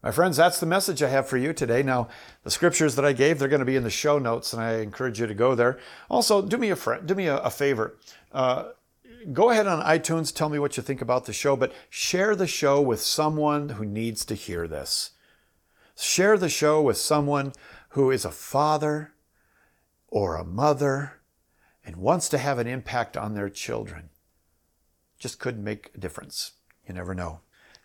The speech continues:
Can I pray with you before we go? In the name of the Father, and the Son, and the Holy Spirit, Lord, I thank you today for giving me my father. And Father, I thank you that he reflects you, and I,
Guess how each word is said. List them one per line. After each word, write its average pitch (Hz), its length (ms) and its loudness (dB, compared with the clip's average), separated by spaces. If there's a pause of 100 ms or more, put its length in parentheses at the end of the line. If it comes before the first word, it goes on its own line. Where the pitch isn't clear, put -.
(260)
Can 131 120 -4
I 131 40 2
pray 135 200 4
with 143 180 0
you 147 60 0
before 127 300 -2
we 127 80 -2
go? 135 320 -2 (480)
In - 80 -8
the 131 80 -2
name 143 180 0
of 139 60 0
the 131 60 0
Father, 147 420 2
and 147 80 -2
the 127 60 -4
Son, 139 280 0
and 143 80 -4
the 104 100 -4
Holy 127 280 -4
Spirit, 117 580 -4 (600)
Lord, 143 280 4
I 139 120 6
thank 147 420 -2
you 139 100 0
today 117 380 -2
for 113 180 -8
giving 113 460 -2 (380)
me 127 180 -2
my 127 220 0
father. 90 520 -4 (920)
And 85 100 -12
Father, 123 320 4
I 110 120 4
thank 131 400 -4
you 160 400 0 (120)
that 98 160 -10
he 113 120 -4
reflects 117 580 -2
you, 135 220 0
and 101 100 -4
I, 92 140 -10